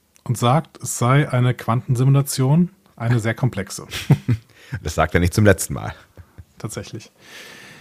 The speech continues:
Speaker 1: Äh, Data hat seine Nemesis-Uniform an.
Speaker 2: Mhm.
Speaker 1: Ähm, und ich finde, dass das De-Aging dieses Mal noch extrem gut funktioniert hat.
Speaker 2: Richtig gut, ja.
Speaker 1: Ja. Also er sah wirklich sehr stark nach dem Data aus Nemesis aus,
Speaker 2: Ja.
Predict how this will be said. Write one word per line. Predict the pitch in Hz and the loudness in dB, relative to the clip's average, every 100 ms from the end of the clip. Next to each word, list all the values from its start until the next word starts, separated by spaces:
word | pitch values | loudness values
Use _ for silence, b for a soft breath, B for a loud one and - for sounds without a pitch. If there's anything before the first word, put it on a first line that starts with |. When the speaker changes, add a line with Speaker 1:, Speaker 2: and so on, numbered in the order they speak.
| B B B - | B B B -2
Speaker 1:
Äh, | 113 110 104 | 0 2 2
Data | 127 151 131 | 2 4 2
hat | - | 4
seine | 127 120 | 6 8
Nemesis-Uniform | 147 123 104 117 107 113 110 | 8 6 2 0 0 2 2
an. | 107 180 196 - | 4 4 2 -10
Speaker 2:
Mhm. | 78 80 113 _ _ - | -10 -6 -6 _ _ -2
Speaker 1:
Ähm, | 117 117 120 123 127 127 _ _ _ - - | 2 4 4 4 0 -4 _ _ _ -20 -6
und | 120 120 | 0 0
ich | - | 2
finde, | 131 135 | 4 6
dass | 127 - | 4 2
das | 123 117 - _ - | 0 -2 -4 _ -2
De-Aging | 120 107 131 - 139 120 | 0 2 0 4 4 6
dieses | 131 131 | 2 0
Mal | 123 120 | 2 2
noch | 117 | 2
extrem | 110 - 123 120 | -6 -2 2 4
gut | 110 120 | 2 -2
funktioniert | 113 107 104 98 - | -2 -2 -2 -2 -4
hat. | - 90 | -6 0
Speaker 2:
Richtig | 104 82 - | 0 -2 -6
gut, | 76 69 80 | -6 -6 -4
ja. | 76 - _ _ _ _ - | -4 -6 _ _ _ _ -12
Speaker 1:
Ja. | - - _ _ _ b b b | -12 -12 _ _ _ b b b
Also | 104 110 | 0 2
er | 107 | 2
sah | 107 107 | 2 2
wirklich | 107 - 113 - - B B B | 0 0 -2 -2 -14 B B B
sehr | - 110 113 | -4 0 0
stark | - 107 98 107 | 0 0 0 -2
nach | 101 | -4
dem | 104 101 | -2 -2
Data | 98 98 95 | -2 -4 -6
aus | 98 | -4
Nemesis | 92 90 87 - | -4 -4 -6 -10
aus, | - - - | -10 -10 -2
Speaker 2:
Ja. | 76 | -2